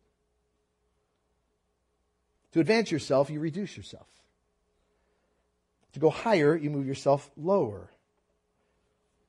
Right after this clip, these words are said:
There's a handful of ways that this is gonna, I'm gonna make, make some reference to some passages. Some of you've already heard a little of today.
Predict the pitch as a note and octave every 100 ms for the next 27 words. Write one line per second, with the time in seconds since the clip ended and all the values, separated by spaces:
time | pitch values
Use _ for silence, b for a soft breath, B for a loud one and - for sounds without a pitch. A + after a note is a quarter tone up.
0 | _ D3+ D3 D#3+ G#3 A3 F#3 E3 D#3 C3+
1 | D3+ D3+ C#3 D#3+ C3 D3+ D3 C#3+ D3 -
2 | C#3+ - E3 D#3 - B2+ - C3+ A#2+ -
3 | A#2+ A#2+ G#2+ - A2+ D#3+ - _ _ _
4 | _ _ _ _ _ _ _ _ _ _
5 | _ - B2+ B2+ A#2 B2 C3+ C#3+ G#3 G#2+
6 | A2 A#2+ A#2 A2 C3 - _ A#2+ A#2+ E3